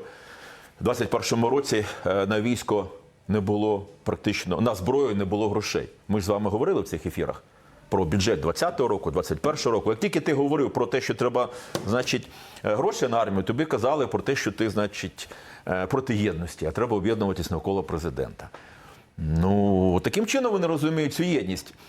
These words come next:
Е, так от, для того, щоб насправді розколювати суспільство. Е, далі не буду продовжувати, але можна багато говорити. Повертаючись до заяви Свириденка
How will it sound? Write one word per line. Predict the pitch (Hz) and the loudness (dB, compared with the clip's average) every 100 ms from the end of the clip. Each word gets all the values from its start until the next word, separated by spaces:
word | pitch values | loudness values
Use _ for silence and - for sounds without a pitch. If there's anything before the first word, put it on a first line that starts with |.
| - - - - | -20 -20 -10 -2
Е, | 107 117 120 117 | 0 2 2 0
так | 117 135 208 147 | 0 -2 -2 0
от, | 170 180 | -2 0
для | 110 | -4
того, | 107 147 | 0 -2
щоб | 202 160 135 135 | 0 -2 0 0
насправді | 165 120 - 156 | 0 0 -2 0
розколювати | 110 - 123 135 135 | -2 -2 0 0 -2
суспільство. | - - - 80 - 55 - - - - - - | -4 -6 -6 -6 -4 -8 -8 -14 -16 -18 -18 -2
Е, | 95 101 101 101 101 104 95 - | 2 4 4 2 2 2 0 -4
далі | 104 117 180 160 | -4 0 0 2
не | |
буду | 165 160 | 2 2
продовжувати, | 160 202 262 170 131 123 | 0 0 0 2 0 2
але | 135 160 156 127 123 - - - - - - | 2 2 2 0 -2 -6 -20 -20 -20 -14 -4
можна | 131 147 131 | 0 0 2
багато | 135 143 135 | 2 2 2
говорити. | 147 202 240 151 | 0 0 0 0
Повертаючись | 165 180 180 151 131 131 113 | 0 0 2 2 2 0 0
до | 104 123 123 123 117 104 98 | 0 2 2 2 2 0 2
заяви | 123 135 110 | 2 2 0
Свириденка | - 110 123 185 208 - | 0 0 2 2 2 0